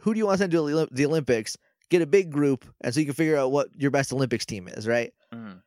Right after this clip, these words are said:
Speaker 1: And Nutsara Tomcom is on, she's, like, the Thai setter, and so she should be there, but the way they're doing it this year, since they can <laughs> travel again, 'cause it's not,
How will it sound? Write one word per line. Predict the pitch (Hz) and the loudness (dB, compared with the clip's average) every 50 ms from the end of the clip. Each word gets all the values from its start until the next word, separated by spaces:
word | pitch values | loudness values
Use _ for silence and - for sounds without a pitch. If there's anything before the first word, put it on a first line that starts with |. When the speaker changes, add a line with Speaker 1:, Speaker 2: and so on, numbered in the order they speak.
| _ _ | _ _
Speaker 1:
And | - 113 110 | -14 -4 -2
Nutsara | 160 180 - - 156 127 | -2 0 0 0 0 0
Tomcom | - 175 190 202 196 165 151 127 110 101 101 95 - | 0 0 -2 -2 -2 -2 -2 -2 -2 -2 -4 -6 -4
is | - 110 95 110 | -4 -4 -2 -2
on, | 104 104 104 101 - - | -4 -4 -6 -8 -12 -10
she's, | - 120 110 92 95 | -8 -8 -6 -6 -6
like, | 107 92 | -6 -6
the | - 95 | -6 -8
Thai | - 127 113 107 101 98 98 - - - | -6 -4 -2 -2 -2 -4 -6 -10 -12 -10
setter, | - - 131 117 101 98 92 - - - | -4 -2 -2 -2 -2 -2 -6 -6 -8 -10
and | 98 | -10
so | - 98 | -10 -10
she | - - 107 98 - | -8 -8 -10 -10 -10
should | - - 214 277 302 190 | -4 -2 -2 -2 0 -2
be | 139 123 | -4 -2
there, | 110 120 117 104 101 101 | 0 0 0 0 -2 -4
but | 95 - - 156 165 151 135 | -2 0 0 0 0 0 -2
the | 131 | -2
way | 131 165 196 | 0 0 0
they're | 180 | 0
doing | 151 170 160 135 | 0 -2 -4 -2
it | 131 | -2
this | 180 180 - | -2 -2 -2
year, | 127 113 | -2 -4
since | - 127 110 | -4 -4 -4
they | 127 113 | -4 -4
can | - 123 110 | -4 -6 -6
<laughs> | - | -2
travel | 165 170 165 151 139 123 | 0 0 0 0 0 -2
again, | 127 131 131 120 113 135 | -2 -2 -2 -2 -4 -4
'cause | 131 - 135 107 | -4 -4 -4 -4
it's | 101 95 | -4 -4
not, | 120 113 110 - | -4 -4 -4 -4